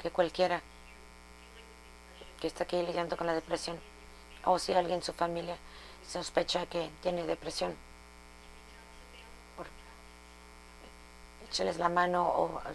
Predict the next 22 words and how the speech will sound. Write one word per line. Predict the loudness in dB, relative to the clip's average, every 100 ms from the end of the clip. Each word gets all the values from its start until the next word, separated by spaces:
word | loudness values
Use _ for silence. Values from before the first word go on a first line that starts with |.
| -10 -14 -14 -14 -6 0
llévenlo | 0 2
con | 2 4
alguien. | 4 2 -2 -6 -14 -14 -16 -16 -18 -18 -18 -18 -16 -16 -16 -12 -2
Esa | -2 0 -2 0
fue | 2 2
mi | 2 2
oración. | 2 2 0 -2 -2 -12 -16 -16 -16 0
Era | 6 6 6 2
una | 4 6 6
oración | 6 0 2 2 4
de | 4
ayuda. | 4 4 4 4 2 -2 -8 -6 -4 -8 -12 -16 -18 -18 -10 0
Me | 4 4
recordé | 4 4 4 6
de | 8
la, | 8 6 2 -6 -14 -12 -14 -14 -16 -18 -18 -18 -18 -18 -6
la | 4 4
última | 6 2
vez | 2 2
que | 0
intenté | -4 -2 0 0
suicidarme. | 2 0 0 0 0 0 -4